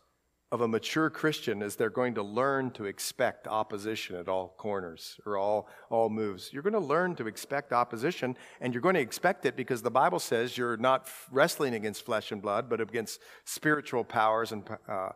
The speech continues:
uh, principalities, et cetera. And there's going to be opposition. If you're not being opposed, you're probably not doing much effective for the Lord.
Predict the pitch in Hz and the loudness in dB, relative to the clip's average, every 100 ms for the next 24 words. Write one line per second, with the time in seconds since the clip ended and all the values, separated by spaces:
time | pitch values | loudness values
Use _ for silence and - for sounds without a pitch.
0 | - - - 107 - 160 156 - 127 107 | -14 -16 -4 -4 0 0 0 -2 2 2
1 | 107 - 135 131 101 165 165 - 117 - | 2 -2 -6 -4 -2 0 0 0 -2 -4
2 | - - 147 160 - 254 277 175 151 135 | -10 -2 2 4 6 6 6 4 2 6
3 | 151 143 123 180 185 110 110 151 185 269 | 6 6 4 2 2 -2 0 -2 2 4
4 | 220 220 254 143 135 127 113 131 123 147 | 8 8 6 2 0 2 0 2 2 2
5 | 143 - 135 - 202 220 202 143 143 139 | 0 -4 -4 0 2 4 4 0 -2 2
6 | 131 127 139 143 123 131 - 113 123 117 | 2 0 -2 0 2 2 0 -2 0 -2
7 | - 107 - 107 113 202 107 92 | -2 -8 -6 -4 -2 0 -2 -4